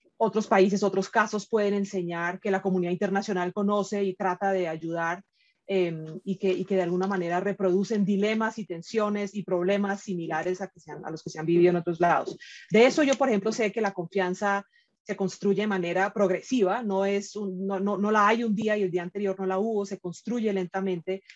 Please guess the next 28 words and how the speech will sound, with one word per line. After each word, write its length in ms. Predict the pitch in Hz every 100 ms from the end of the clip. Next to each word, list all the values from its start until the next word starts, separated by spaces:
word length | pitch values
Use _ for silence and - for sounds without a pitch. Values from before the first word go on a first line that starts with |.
| _
es 160 | 226 240
a 80 | 262
pesar 300 | 214 196 190
de 80 | 208
eso 220 | 202 226
increíblemente 720 | 220 196 190 208 214 208 208
vulnerable 720 | 208 202 175 165 165 185 220 _ _
y 120 | 214
requiere, 640 | 202 196 - 220 226 233 - -
requiere 440 | 196 247 240 254
de 100 | 233
eso 240 | 214 233
que 140 | 226 190
Sergio 540 | - 185 180 208 214
y 120 | - 180
Pastor 320 | 170 - 175
nos 120 | 196
acaban 340 | 196 165 160
de 100 | 175
mostrar, 500 | 190 165 - 160 165 - - -
en 60 | 202
el 60 |
sentido 340 | 202 185 190 208
de 180 | 226 -
esperar 600 | 190 - 190 175 190 185
señales 480 | 233 220 208 202 214
del 160 | 202
otro 380 | 175 180 196 208